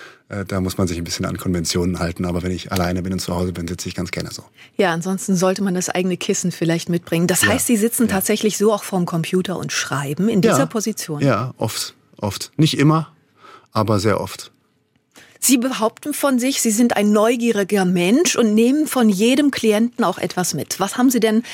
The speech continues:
Speaker 2: von der letzten Klientin, vom letzten Klienten mitgenommen?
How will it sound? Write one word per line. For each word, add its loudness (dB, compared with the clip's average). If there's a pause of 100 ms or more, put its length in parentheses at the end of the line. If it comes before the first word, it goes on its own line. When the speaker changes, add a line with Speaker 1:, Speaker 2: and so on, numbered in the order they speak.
(200)
Speaker 2:
von 0
der 2
letzten -2
Klientin, 0
vom -2
letzten -4
Klienten -4
mitgenommen? -8